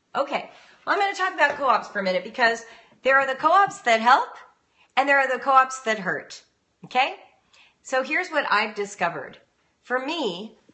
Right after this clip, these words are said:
for my kids, it felt nice for them to have a weekly place to see friends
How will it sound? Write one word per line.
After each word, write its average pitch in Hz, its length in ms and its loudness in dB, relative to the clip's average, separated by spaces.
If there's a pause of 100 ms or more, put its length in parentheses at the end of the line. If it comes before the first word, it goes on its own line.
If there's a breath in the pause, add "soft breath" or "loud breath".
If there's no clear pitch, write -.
for 208 120 -6
my 240 220 2
kids, 160 600 -12 (400)
it - 280 -4
felt 302 280 0
nice 196 680 -4 (280)
for 226 180 -4
them 233 220 -2
to 277 60 -2
have 208 360 2
a 185 100 -2
weekly 262 540 -8
place 196 440 -4
to 190 120 -10
see 208 220 -10
friends 202 640 -4